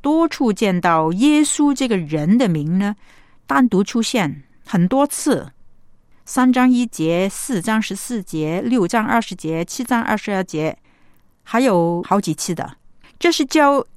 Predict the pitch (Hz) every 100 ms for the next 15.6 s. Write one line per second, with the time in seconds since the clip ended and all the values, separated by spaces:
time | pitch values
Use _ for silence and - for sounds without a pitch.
0 | - _ 254 311 202 185 226 233 226 320
1 | 285 - 196 202 180 180 - 262 220 180
2 | 156 160 214 - 220 151 - - - _
3 | - 175 160 - 214 190 190 175 170 -
4 | 240 214 175 - 131 - - 180 - -
5 | - - - - - 262 - 359 320 311
6 | 311 254 185 226 285 302 302 180 160 165
7 | 202 - 277 185 135 - - _ _ -
8 | 254 311 311 - 302 277 226 170 170 208
9 | 240 175 - - 160 139 135 151 208 -
10 | _ - 262 190 214 277 247 180 185 165
11 | - - 160 220 240 - 170 127 - -
12 | 220 160 - _ _ _ _ 214 226 208
13 | 175 165 - - 247 247 - 240 226 190
14 | 220 185 151 - 170 202 180 156 147 190
15 | 226 170 156 202 208 165